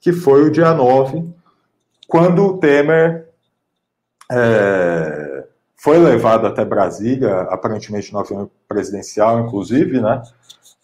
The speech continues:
pra levar ali uma carta, levar ali um documento, que o Bolsonaro assinaria, sinalizando aí que, é, nada do que aconteceu queria mesmo fazer, na verdade foi o calor do momento, né?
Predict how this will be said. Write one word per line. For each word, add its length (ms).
pra 760
levar 480
ali 140
uma 280
carta, 440
levar 460
ali 180
um 80
documento, 800
que 120
o 60
Bolsonaro 1040
assinaria, 800
sinalizando 960
aí 340
que, 640
é, 480
nada 360
do 100
que 80
aconteceu 840
queria 320
mesmo 300
fazer, 840
na 100
verdade 560
foi 160
o 80
calor 320
do 60
momento, 960
né? 360